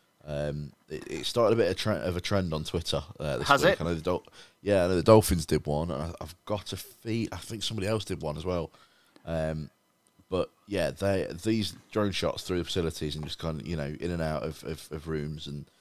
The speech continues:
Speaker 1: and areas on pitches and things like that just absolutely blew my mind.
Speaker 2: Yeah,
Speaker 1: And then
Speaker 2: I, I
Speaker 1: one from
Speaker 2: really, I, I, I was talking to Rach over the weekend about it, and, uh, uh, I need to show her. I, I'd be meaning, even though she, you know, has n-,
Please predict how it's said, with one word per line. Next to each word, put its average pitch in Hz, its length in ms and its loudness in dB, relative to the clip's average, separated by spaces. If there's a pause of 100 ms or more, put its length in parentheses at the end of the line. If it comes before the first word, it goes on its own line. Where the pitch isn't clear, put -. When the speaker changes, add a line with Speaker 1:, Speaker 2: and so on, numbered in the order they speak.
(360)
Speaker 1:
and 67 120 -20
areas 78 360 -4
on 76 100 -6
pitches 73 300 -8
and 73 80 -6
things 73 100 -8
like 67 140 -4
that 71 100 -8
just 85 160 -10 (180)
absolutely 87 800 0
blew 80 280 0
my 78 140 0
mind. 73 440 -4 (420)
Speaker 2:
Yeah, 135 340 8
Speaker 1:
And - 80 4
then 147 40 8
Speaker 2:
I, 156 40 12
I - 40 12
Speaker 1:
one 143 80 4
from 156 80 6
Speaker 2:
really, 170 240 8
I, 147 120 10
I, 160 200 8 (140)
I - 20 8
was 156 220 2
talking 160 280 4
to 143 120 0
Rach 147 280 6
over 120 140 4
the 120 80 2
weekend 123 400 4
about 107 260 2
it, 110 120 2
and, 113 100 -2
uh, - 40 -2 (260)
uh, 110 80 -2
I 120 140 4
need 127 260 4
to 120 260 4
show 127 400 6
her. 113 400 2
I, 120 140 4
I'd 123 160 -6
be 120 100 4
meaning, 123 320 6
even 123 220 2
though 120 100 4
she, 110 320 -2
you 117 100 0
know, 101 200 0
has 117 200 2
n-, 113 140 2